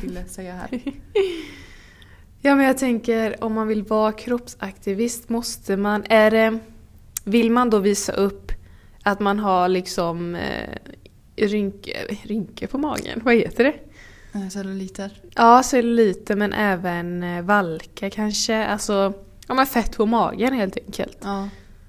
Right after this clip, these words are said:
Speaker 1: Jag tycker att det är helt okej att visa upp det.
Speaker 2: Mm.
Speaker 1: Det är klart man, alltså det är så man är. Men
Speaker 2: Men måste man bli kallad kroppsaktivist då? Till exempel Peg Parnevik.
Speaker 1: Ja.
Speaker 2: Hon kan ju lägga upp så här, eh, alltså på hennes, eh,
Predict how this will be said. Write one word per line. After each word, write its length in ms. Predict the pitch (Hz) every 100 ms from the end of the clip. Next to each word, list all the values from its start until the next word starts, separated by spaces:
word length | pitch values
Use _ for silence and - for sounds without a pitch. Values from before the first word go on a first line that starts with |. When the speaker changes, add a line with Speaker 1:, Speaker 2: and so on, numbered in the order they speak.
| - -
Speaker 1:
Jag 160 | - 185
tycker 200 | 214 294
att 80 | 262
det 60 |
är 40 | 208
helt 160 | 185
okej 220 | 170 170 185
att 100 | 175
visa 180 | 165 151
upp 180 | 226 -
det. 140 | - - - - -
Speaker 2:
Mm. 160 | 240 247
Speaker 1:
Det 60 |
är 40 | 220
klart 200 | 214 196
man, 340 | 180 175 165 175
alltså 280 | 190 190
det 200 | 185 190
är 40 | 196
så 160 | 190
man 200 | 170 165 165
är. 420 | 240 - - 254 254 - - - - - -
Men 460 | 190 190 190 185 185 - - - - - - - - -
Speaker 2:
Men 160 | 233
måste 300 | 247 277 -
man 120 | 208 208
bli 100 | 214
kallad 400 | 240 254 185 -
kroppsaktivist 1040 | - 269 - - 185 - 202 294 - -
då? 180 | 180 - - -
Till 160 | - 247
exempel 420 | 247 226 214 202
Peg 380 | 202 226 196 - -
Parnevik. 640 | - 233 180 190 277 311 -
Speaker 1:
Ja. 260 | 196 190 196 - -
Speaker 2:
Hon 180 | - 240
kan 120 | 254
ju 60 | 262
lägga 240 | 254 254
upp 140 | 190 -
så 120 | 196
här, 180 | 170 - 92 -
eh, 60 | 202 - - - - 208
alltså 200 | 202 208
på 80 | 226
hennes, 580 | 202 185 214 240 -
eh, 300 | 247 233 233